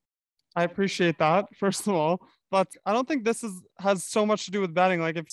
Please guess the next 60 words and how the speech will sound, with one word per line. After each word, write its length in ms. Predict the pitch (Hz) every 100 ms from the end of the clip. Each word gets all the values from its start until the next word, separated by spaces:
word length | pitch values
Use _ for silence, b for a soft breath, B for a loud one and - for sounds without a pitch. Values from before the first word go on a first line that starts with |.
| -
if 140 | 180
you 120 | 226
think 280 | 247 240 208
one 120 | 208
of 60 | 202
these 160 | 202
teams 220 | - 196 175
is 80 |
gonna 140 | 170 180
be 80 | 170
good, 160 | 175
you 120 | 175
know 140 | 262 285
just 260 | 202 -
as 40 | 196
much 200 | 196 190
about 200 | 185 160
football 340 | 190 180 165
as 100 | 156
I 160 | 160 165
do. 220 | 151 175 - _ _
So 100 | 196
if 80 | 196
you 80 |
think 160 | 285 285
they're 100 | 226
gonna 140 | 226
win 180 | 208 208
more 160 | 196 196
than 380 | 185 175 165 - _ _ _ _ -
nine 320 | 175 185 175
games, 540 | 180 180 160 180 - _ _ _ _ -
then 200 | 175 175
you 80 |
take 200 | 165 180
the 100 | 185
over. 200 | 180 165
If 100 | 151
you 80 | 170
think 140 | 165 165
they're 100 | 160
gonna 140 | 165
win 160 | 160 160
less, 280 | 196 175 -
then 120 | 165
you 80 | 160
take 200 | 170 160
the 100 | 170
under. 300 | 165 156 85 - _ _ _
For 180 | - 190
this 200 | 202 214
one, 140 | 247
I'm 160 | 208 185
gonna, 320 | 196 233 214
this 240 | 165 190 -
is 80 |
gonna 140 | 190 208
be 100 | 185
our 80 | 170
first 380 | 202 190 -